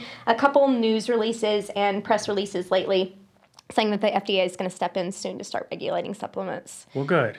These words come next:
Speaker 1: So, yeah.
Speaker 2: Well, good.
Speaker 1: It's actually good for me and good for people following the practices already,
Speaker 2: Yeah.
Speaker 1: so.
Speaker 2: So people lo-, listen,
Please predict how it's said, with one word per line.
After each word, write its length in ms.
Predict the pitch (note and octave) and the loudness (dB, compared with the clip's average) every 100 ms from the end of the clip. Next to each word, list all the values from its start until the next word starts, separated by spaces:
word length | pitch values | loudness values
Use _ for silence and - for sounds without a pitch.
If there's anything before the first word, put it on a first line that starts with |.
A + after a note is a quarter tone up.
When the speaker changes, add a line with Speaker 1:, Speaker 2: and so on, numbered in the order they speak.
| - - | -10 -4
Speaker 1:
So, 200 | G#3+ G3 | -2 -2
yeah. 300 | D#4 D4 - _ _ | -4 -4 -8 _ _
Speaker 2:
Well, 140 | B2 B2+ | -6 -2
good. 140 | B2 | 0
Speaker 1:
It's 100 | C4 | 4
actually 260 | C#4 C#4 C#4 | 2 2 0
good 220 | A3+ A3 | 0 -2
for 120 | A#3 | -4
me 320 | G3+ F#3+ F#3+ F#3 | -4 -2 -4 -4
and 180 | G3+ | -6
good 120 | G3 G3 | -6 -8
for 100 | A3 | -12
people 260 | G#3+ F#3+ | -8 -6
following 340 | G3+ G3+ F#3+ G3 | -2 -2 -2 -6
the 60 | |
practices 580 | G3 F#3+ - G#3+ G3+ F#3+ | -8 -8 -10 -12 -14 -10
already, 520 | G3+ G3 F#3+ A3 A3+ A3 | -10 -8 -10 -12 -10 -2
Speaker 2:
Yeah. 280 | C3 A2+ A2+ | 0 0 -4
Speaker 1:
so. 100 | A2 - - - | -14 -18 -18 -4
Speaker 2:
So 120 | - | -2
people 340 | D3+ A#3+ - E3+ | 2 2 6 6
lo-, 160 | D3+ D3+ | 6 4
listen, 360 | C#3 - A2 | 0 0 -6